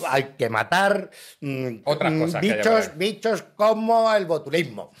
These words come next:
Speaker 1: mm,
Speaker 2: Vale.
Speaker 1: que mata a la gente.
Speaker 2: Vale.
Speaker 1: Mm,
Speaker 2: No
Speaker 1: a ver.
Speaker 2: queremos que tu
Speaker 1: Ah,
Speaker 2: cerveza mate a la
Speaker 1: a la
Speaker 2: gente.
Speaker 1: gente. Ante lo cual
Speaker 2: Con lo cual sí que puede haber un punto peligroso en el proceso, que alguien en su casa no cueza bien en este punto.
Speaker 1: Claro, pero es que técnicamente entonces no has hecho cerveza.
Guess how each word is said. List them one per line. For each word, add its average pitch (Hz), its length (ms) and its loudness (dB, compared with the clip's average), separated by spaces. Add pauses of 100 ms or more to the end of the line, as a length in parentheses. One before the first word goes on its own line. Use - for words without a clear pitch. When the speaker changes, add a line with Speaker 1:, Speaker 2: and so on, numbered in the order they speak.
(120)
Speaker 1:
mm, 160 160 -2
Speaker 2:
Vale. 151 120 -4
Speaker 1:
que 135 180 2
mata 147 400 0
a 104 60 -4
la 95 100 -8
gente. 95 560 -14
Speaker 2:
Vale. 156 400 -6
Speaker 1:
Mm, 139 80 -8
Speaker 2:
No 110 80 -8
Speaker 1:
a 107 80 -2
ver. 160 100 -2
Speaker 2:
queremos 170 320 -2
que 175 120 -4
tu 156 80 -8
Speaker 1:
Ah, 165 160 0
Speaker 2:
cerveza 170 320 -2
mate 156 340 -6
a 135 60 -2
la 143 80 -2
Speaker 1:
a 127 160 0
la 123 100 -2
Speaker 2:
gente. 117 300 -4
Speaker 1:
gente. - 100 -8
Ante 143 300 -4
lo 175 100 0
cual 226 400 -2
Speaker 2:
Con 135 140 -4
lo 120 100 -4
cual 123 220 -2
sí 147 120 -10
que 160 120 -8
puede 196 180 -2
haber 156 140 -2
un 113 80 -12
punto 120 180 -14
peligroso 110 400 -8
en 104 40 -10
el 104 60 -14
proceso, 104 540 -10
que 117 80 -6
alguien 117 220 -6
en 110 80 -12
su 110 160 -14
casa 113 420 -6
no 110 380 -14
cueza 117 400 -6
bien 107 680 -10
en 120 120 -12
este 107 220 -8
punto. 110 160 -10
Speaker 1:
Claro, 170 360 2
pero 147 140 -2
es 143 60 -12
que 156 100 -4
técnicamente 151 580 -4
entonces 151 300 -6
no 156 80 -8
has 143 80 -12
hecho 123 160 -14
cerveza. 104 420 -14